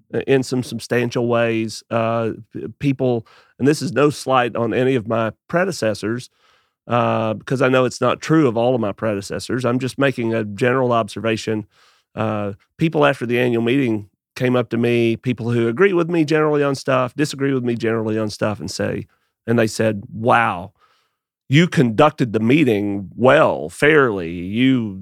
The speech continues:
really know Robert's Rules of Order. You seem to be really comfortable doing that."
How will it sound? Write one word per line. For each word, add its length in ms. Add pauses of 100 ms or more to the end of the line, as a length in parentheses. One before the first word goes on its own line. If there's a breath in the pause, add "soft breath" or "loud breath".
(200)
really 380
know 460
Robert's 420
Rules 240
of 120
Order. 360
You 160
seem 240
to 60
be 120
really 260
comfortable 440
doing 300
that." 260